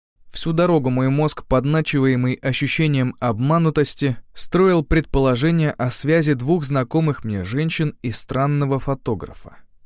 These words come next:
Я настолько был погружён в свои мысли, что даже не заметил присутствия Агаты,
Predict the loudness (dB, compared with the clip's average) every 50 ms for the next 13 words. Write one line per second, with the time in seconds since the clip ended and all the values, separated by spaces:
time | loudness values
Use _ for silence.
0 | -12 -12 -12 -12 -8 -4 -2 -2 0 0 -2 -2 0 0 0 2 2 0 2 2
1 | 2 2 2 0 0 0 2 0 2 0 0 -2 -2 -4 -4 -2 -2 -2 0 0
2 | 0 0 -2 -2 -2 -4 -4 -4 -4 -4 -4 -2 0 0 0 0 0 0 0 0
3 | 0 0 0 -2 -2 -2 -2 -2 -2 -2 -2 -2 -2 -2 -2 -4 -4 -4 -4 -4
4 | -2 -2 -2 -2 -2 -2 -4 -4 -2 0 0 -2 -2 -2 -8 -14 -12